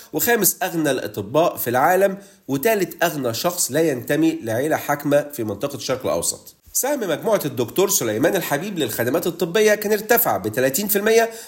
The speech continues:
بعد ما كان سجل أقل مستوى ليه في أكتوبر اللي فات.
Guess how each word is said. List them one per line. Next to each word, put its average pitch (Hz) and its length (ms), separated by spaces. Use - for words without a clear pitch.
بعد 180 180
ما 185 80
كان 185 180
سجل 185 520
أقل 190 420
مستوى 165 400
ليه 185 200
في - 120
أكتوبر 156 460
اللي 107 180
فات. - 320